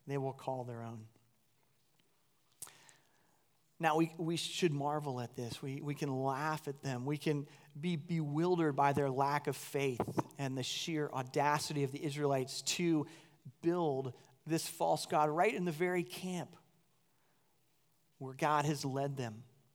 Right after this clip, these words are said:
And Moses is gonna return, but you can assume you would never do the same thing, right? Pat's already asked us to think about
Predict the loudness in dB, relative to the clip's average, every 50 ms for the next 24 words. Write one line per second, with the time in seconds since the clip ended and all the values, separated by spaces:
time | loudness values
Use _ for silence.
0 | _ _ _ _ _ _ _ _ -14 -8 -2 0 0 0 -2 -2 -6 -6 -6 -4
1 | -4 -4 -2 -2 -2 -4 -4 -4 -4 -2 -2 -2 -2 -2 -4 -6 -6 -8 -14 -20
2 | -20 _ _ _ _ _ _ _ _ _ _ _ _ _ _ _ _ _ _ _
3 | _ _ -20 -20 -20 _ _ _ _ _ _ _ _ -20 _ _ _ _ -8 -4
4 | 0 0 0 0 0 -2 -2 0 -2 -2 -2 -2 -2 -2 -2 -2 -2 -2 -2 -2
5 | -2 -2 -2 -4 -2 -2 -2 -2 -4 -6 -6 -6 -6 -4 -4 -6 -6 -6 -6 -6
6 | -6 -8 -10 -14 -20 _ _ _ _ _ _ _ _ _ _ -10 -8 -6 -6 -8
7 | -8 -12 -18 _ _ _ _ _ _ -2 0 0 2 2 4 2 2 2 0 -2
8 | -2 -2 -2 -2 -2 -4 -6 -6 -4 -4 -6 -6 -4 -2 -2 0 0 0 -2 -4
9 | -4 -2 0 0 2 0 0 -2 -4